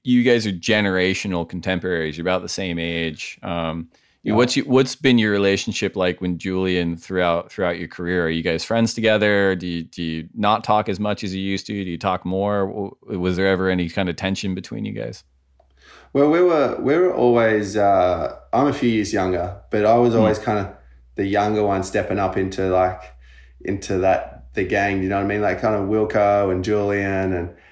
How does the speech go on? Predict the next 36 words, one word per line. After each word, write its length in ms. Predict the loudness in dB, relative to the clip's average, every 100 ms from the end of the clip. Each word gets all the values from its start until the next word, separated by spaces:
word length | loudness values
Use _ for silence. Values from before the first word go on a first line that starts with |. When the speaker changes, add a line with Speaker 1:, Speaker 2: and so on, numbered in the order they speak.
| -20 -20
Speaker 2:
they 340 | -14 0 2
were 100 | 4
just 180 | 2 -4
a 40 |
touch 320 | 0 0 0
older 280 | 0 0 0
than 100 | -2
me. 260 | -2 -4 -8 _ _ 0
And, 500 | 4 4 4 0 -6 -20 _ -2
uh, 220 | 0 -2
like, 560 | 2 4 4 -2 -10 _
I 280 | 4 4 4
was 460 | 2 0 -2 -8 -4
just, 420 | -4 -4 -10 _ -4
just 380 | 0 2 2
a 20 | 0
bit 160 | 0
younger, 320 | 2 0 0
but 380 | -2 -4 -6 -12 _ -6
we 140 | -2
always 260 | 2 2 4
got 140 | 2
along. 500 | 4 4 4 4 4
We, 100 | 2 2 -4 -4
you 120 | 0
know, 160 | 2 0
we 180 | -2
both 320 | 0 0 0 0
got, 220 | -2 -4 -16 _ _ -20 -12
both 320 | -2 -2 -2 -8 -12 -2
had 280 | -2 -2
kids 340 | 0 2 2 -2
pretty 240 | -4 -2
similar 380 | 0 0 2 4
age, 640 | 4 4 2 0 -4 -12 -16 -6
and 540 | 0 2 2 0 -2